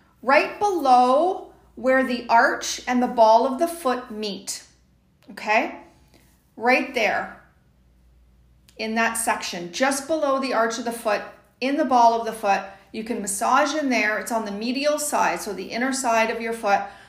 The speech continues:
You massage in there, and I'm telling you, it's so good. I stimulate that point every single day because, let's face it, we live in a world where there are higher stress levels, higher anxiety levels,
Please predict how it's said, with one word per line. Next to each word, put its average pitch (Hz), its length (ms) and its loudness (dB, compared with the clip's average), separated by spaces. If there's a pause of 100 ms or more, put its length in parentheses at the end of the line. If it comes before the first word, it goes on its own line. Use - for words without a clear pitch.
(160)
You 262 140 -2
massage 247 600 0
in 233 160 -4
there, 196 460 -4 (200)
and 214 260 -4
I'm 226 220 -4
telling 226 360 0
you, 277 600 -2
it's 214 280 -4
so 233 360 -2
good. 185 320 -2
I 240 380 6
stimulate 233 560 -4
that 202 200 -2
point 196 340 -10
every 202 220 -4
single 185 340 -8
day - 280 -8 (260)
because, 247 380 -4
let's 277 300 2
face 226 360 -6
it, 175 160 -4 (1500)
we 254 220 -2
live 285 180 2
in 320 80 0
a 311 160 2
world 220 540 2
where 208 480 2
there 233 200 -2
are 220 220 2
higher 233 380 0
stress 196 420 -4
levels, 254 500 0
higher 220 320 -2
anxiety 202 600 -2
levels, 220 560 -4